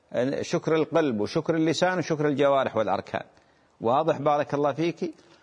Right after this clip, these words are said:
ولذلك الإنسان لو أنه، يعني، شكر الله وحمد الله عز وجل، آه،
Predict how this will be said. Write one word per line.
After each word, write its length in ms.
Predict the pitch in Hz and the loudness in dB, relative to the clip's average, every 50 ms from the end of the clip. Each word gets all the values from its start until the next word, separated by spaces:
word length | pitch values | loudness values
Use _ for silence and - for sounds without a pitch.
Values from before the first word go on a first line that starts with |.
| _ _ - | _ _ -8
ولذلك 420 | 101 117 156 196 190 180 - - | -4 0 0 2 2 2 0 -2
الإنسان 540 | 151 143 147 143 123 - 139 131 113 95 82 - _ _ _ _ _ _ _ - | -2 -2 -2 -4 -2 -2 -2 -2 -2 -4 -8 -12 _ _ _ _ _ _ _ -2
لو 220 | 123 127 135 147 | 0 0 0 0
أنه، 540 | 160 160 156 151 143 127 117 127 113 101 - - - _ _ _ _ _ _ _ _ | 0 0 0 2 0 0 0 0 -2 -4 -6 -10 -18 _ _ _ _ _ _ _ _
يعني، 460 | - 139 135 123 113 120 123 123 120 | 0 0 0 0 0 0 0 0 -2
شكر 380 | 110 - 180 170 - 170 147 143 | -2 -2 -4 -2 -2 -2 0 0
الله 300 | 135 131 131 123 117 110 | 0 0 0 0 0 2
وحمد 500 | 107 113 - - 160 160 151 143 131 127 | 0 0 0 0 -2 0 0 0 0 0
الله 200 | 127 123 123 113 | 0 0 2 0
عز 260 | 113 123 117 110 120 | 0 0 0 0 2
وجل، 440 | 123 123 127 120 123 127 120 104 - - - - - - _ _ _ _ _ _ - | 2 2 2 2 2 2 2 0 -2 -8 -14 -20 -20 -20 _ _ _ _ _ _ -4
آه، 340 | 117 117 101 76 67 76 | -2 -2 -2 -4 -8 -12